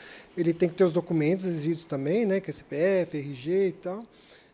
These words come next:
É, ele tem, é não ter abandonado, né, é, um, um, um curso do senac como bolsista, né, então se ele ter, já foi bolsista, não ter abandonado esse curso nos últimos seis meses, e a renda, a renda também familiar por pessoa não ultrapassar os dois salários mínimos.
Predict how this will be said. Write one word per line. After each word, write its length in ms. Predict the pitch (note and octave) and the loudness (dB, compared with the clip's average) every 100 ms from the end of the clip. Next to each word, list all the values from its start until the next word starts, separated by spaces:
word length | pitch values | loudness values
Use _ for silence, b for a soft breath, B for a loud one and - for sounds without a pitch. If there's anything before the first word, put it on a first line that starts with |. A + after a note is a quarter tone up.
| - | -10
É, 800 | D#3+ D#3+ E3 E3+ E3+ E3+ F3 F3+ | -4 -2 0 0 0 -2 -2 -4
ele 140 | F#3+ | -6
tem, 160 | G3 A#3 | -4 -2
é 180 | A3 A3 | 2 2
não 220 | B3+ D#4 | 2 2
ter 180 | C#4+ A#3+ | 4 4
abandonado, 840 | G3+ G3+ G#3 G3+ E3+ F#3+ B3 A#3+ | 4 2 2 2 0 -2 -4 -4
né, 640 | G3 G3+ A3+ G3+ E3+ E3 | -4 -2 -2 -2 -2 0
é, 60 | E3 | -2
um, 40 | |
um, 800 | E3+ F3+ F3+ E3+ E3+ E3 E3 E3 | -4 -6 -6 -6 -6 -6 -8 -10
um 60 | E3+ | -8
curso 340 | F3+ F3 F3 | -6 -6 -6
do 40 | D#3+ | -8
senac 400 | E3+ D#3+ D#3+ - | -4 -4 -6 -6
como 200 | D#3+ D#3 | -6 -4
bolsista, 680 | D#3 D3+ - G3+ B3+ A#3+ | -4 -6 -8 -8 -8 -8
né, 160 | F3+ G3+ | -6 -6
então 160 | G3 | -6
se 140 | E3+ F3 | -8 -8
ele 120 | D#3+ - _ | -12 -16 _
ter, 160 | E3+ E3 E3+ | -10 -10 -16
já 180 | D3 E3+ | -8 -8
foi 220 | E3 F3+ | -4 -4
bolsista, 440 | E3+ E3+ - D3+ D3+ | -4 -6 -8 -10 -8
não 140 | E3 | -6
ter 120 | E3 | -4
abandonado 440 | D#3 D#3 D3+ D#3+ D#3+ | -4 -4 -4 -6 -8
esse 120 | D#3+ | -8
curso 260 | E3 D#3 D#3+ | -8 -6 -8
nos 140 | D3+ | -6
últimos 260 | E3 E3+ D#3 | -8 -8 -8
seis 320 | F3+ G3+ E3+ | -2 -2 -2
meses, 580 | E3 F3+ A3+ B3+ - - B B B B - | -2 -2 -2 -6 -10 -14 B B B B 0
e 160 | B3 C4 | 6 8
a 40 | |
renda, 520 | G3+ B3 C4 C4 A3+ B B B - | 8 4 6 4 2 B B B 2
a 140 | G3 | 2
renda 400 | D#3+ F#3+ A3+ G#3 | 4 2 4 2
também 260 | - F#3+ G3 | 2 2 2
familiar 720 | F#3+ F#3+ F#3+ F3 F#3 A3 G3 | 2 2 4 6 6 4 2
por 180 | - G3+ | 2 2
pessoa 480 | G3+ G3 - G3 G3+ | 2 0 2 2 4
não 100 | G#3 | 0
ultrapassar 480 | G3+ G3+ F#3+ G3+ | -2 -4 -2 -2
os 100 | G3+ | -2
dois 200 | F3+ F#3+ | 0 -2
salários 320 | G3+ G3 G3+ F#3 | 0 0 0 -4
mínimos. 440 | D#3+ D#3 D3+ | -4 -6 -10